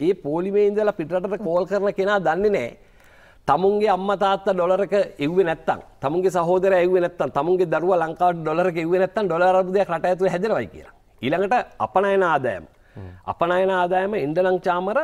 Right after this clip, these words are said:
Speaker 1: රට ඇතුලේ මේ කර්මාන්ත දුවන්න ඕන.
Speaker 2: පැහැදිලි.
Speaker 1: දැන් අපිට, අ, අද දවසේ මට, අ, දුරකථන පණිවිඩ ආවා මං හිතන්නේ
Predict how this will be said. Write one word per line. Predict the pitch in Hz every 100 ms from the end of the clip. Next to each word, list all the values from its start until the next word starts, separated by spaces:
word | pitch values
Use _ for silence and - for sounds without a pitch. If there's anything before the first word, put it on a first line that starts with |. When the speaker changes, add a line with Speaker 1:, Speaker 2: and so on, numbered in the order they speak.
| 285
Speaker 1:
රට | - 123 170
ඇතුලේ | 185 180 220 202
මේ | 180
කර්මාන්ත | - 147 180 196 190
දුවන්න | 170 180 170 113
ඕන. | 80
Speaker 2:
පැහැදිලි. | 95 95 95 -
Speaker 1:
දැන් | 131 120
අපිට, | - 156
අ, | 190 180 - - - - - 101 98 - - - -
අද | 92
දවසේ | 131 151 156 160 185
මට, | 120 156 170 151
අ, | - 123 127
දුරකථන | 127 127 143 147 151
පණිවිඩ | 151 143 147
ආවා | 147 160
මං | 156
හිතන්නේ | 147 160 202